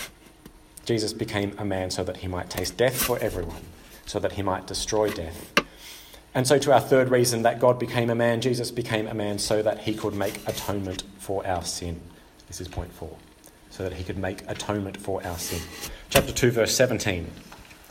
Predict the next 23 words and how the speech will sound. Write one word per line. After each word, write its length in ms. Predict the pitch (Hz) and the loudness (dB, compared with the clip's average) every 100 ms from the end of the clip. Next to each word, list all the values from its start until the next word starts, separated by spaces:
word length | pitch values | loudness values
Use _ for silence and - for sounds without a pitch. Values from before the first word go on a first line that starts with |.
| - - - - - - - - - - - - - | -20 -20 -16 -12 -12 -14 -16 -18 -20 -20 -20 -20 4
Therefore, 560 | 127 151 127 113 160 | 6 6 6 6 6
he 120 | 165 110 | 2 2
had 180 | 131 | 2
to 80 | 123 | 4
be 140 | 123 110 | 4 6
like 260 | 120 156 | 6 4
his 180 | - 110 | 2 -2
brothers 400 | - 113 110 101 | 6 6 6 2
and 200 | - 101 | -2 -2
sisters 420 | - 104 - 95 | -2 -2 -2 -2
in 100 | 95 | 0
every 360 | 98 143 123 104 | 4 4 4 2
way, 360 | 92 87 123 170 - - - - - | 2 0 0 -2 -10 -16 -16 -18 -8
so 220 | - 127 | 2 4
that 160 | 123 127 | 4 2
he 140 | 135 | 0
could 260 | 135 143 123 | 0 0 -2
become, 460 | 123 123 104 113 143 - | -4 0 0 0 -4 -4
there 120 | 101 101 | 0 2
it 40 | |
is, 160 | 135 135 | 0 -4
so 380 | - - 113 117 | -6 4 6 6
that 320 | 107 117 - | 4 2 -2